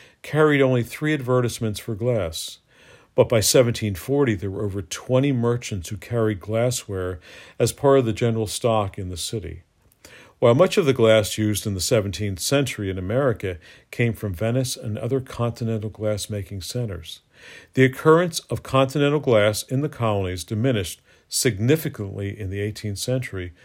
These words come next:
with the rise of the British glass industry. Among the few examples of Central European glass known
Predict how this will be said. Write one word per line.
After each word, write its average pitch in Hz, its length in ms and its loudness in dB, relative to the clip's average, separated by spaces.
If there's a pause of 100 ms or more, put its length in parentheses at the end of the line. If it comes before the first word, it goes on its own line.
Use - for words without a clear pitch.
(220)
with 110 160 -4
the 110 100 -2
rise 104 540 0
of 107 220 -10
the 104 80 -10
British 104 460 -6
glass 98 400 -6
industry. 87 640 -10 (1160)
Among 135 380 8
the 107 60 0
few 139 220 0
examples 123 680 0
of 107 180 -8
Central 127 400 2
European 107 500 -2
glass 104 460 -2
known 110 380 -2